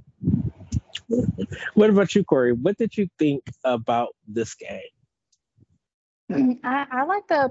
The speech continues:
Speaker 2: perspective of all the game, of all, the whole game in general, like, 'cause, you know, like, some people, they go through the divorces and whatnot.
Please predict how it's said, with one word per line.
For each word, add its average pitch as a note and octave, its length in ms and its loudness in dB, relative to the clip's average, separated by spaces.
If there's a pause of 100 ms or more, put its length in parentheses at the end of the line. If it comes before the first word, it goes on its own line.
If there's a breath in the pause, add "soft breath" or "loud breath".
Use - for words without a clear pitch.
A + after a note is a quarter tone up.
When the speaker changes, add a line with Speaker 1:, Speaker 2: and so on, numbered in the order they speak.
Speaker 2:
perspective A3+ 720 -2
of A3+ 220 -6
all A#3+ 160 0
the B3 100 -2
game, B3 560 -2
of G3+ 160 -6
all, G3+ 320 0
the A3 80 0
whole C#4+ 220 4
game G#3+ 260 -2
in G3+ 120 -8
general, G#3+ 420 0
like, G3 260 -2 (640)
'cause, C#4+ 400 0
you C4+ 80 2
know, A#3+ 260 2
like, A3+ 320 -2
some D#4+ 200 0
people, D#4 260 0
they A#3+ 220 6
go A#3+ 160 2
through A#3+ 160 2
the B3+ 100 2
divorces B3 680 2
and B3+ 140 0
whatnot. B3+ 460 0